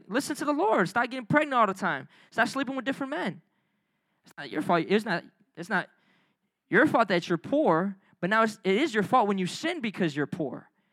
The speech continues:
That is your fault. That is. You see, God is holding people accountable for their actions, not their parents' actions, not their community's actions. He's holding people accountable for their actions. So you can't blame anyone for the stuff you do. You can't.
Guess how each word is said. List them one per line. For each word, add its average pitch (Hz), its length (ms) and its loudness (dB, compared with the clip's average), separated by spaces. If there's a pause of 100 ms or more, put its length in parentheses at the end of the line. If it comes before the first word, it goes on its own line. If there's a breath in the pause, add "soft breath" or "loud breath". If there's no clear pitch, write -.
(140)
That 208 120 -2
is 311 140 2
your 254 120 2
fault. 330 300 -2 (1120)
That 262 140 2
is. 302 360 2 (320)
You 214 140 6
see, 277 340 2 (600)
God 294 240 8
is 240 100 -2
holding 262 220 0
people 220 240 -2
accountable 208 380 0
for 165 180 -4
their 233 180 4
actions, 143 540 -4
not - 160 -6
their 185 80 -2
parents' 160 420 -6
actions, 190 320 -2
not 180 160 -4
their 170 120 -2 (340 soft breath)
community's 165 480 -2
actions. 156 300 -2
He's 220 40 2
holding 220 240 2
people 202 380 -2 (200 soft breath)
accountable 185 300 2
for 156 80 -4
their 190 140 4
actions. 180 420 0 (300 soft breath)
So - 140 2
you 185 180 2
can't 277 200 2
blame 226 200 0
anyone 185 500 -2
for - 160 -8
the 156 80 -2
stuff 180 240 -4
you 202 80 0
do. 190 240 -2 (300)
You 170 100 -8
can't. - 280 -8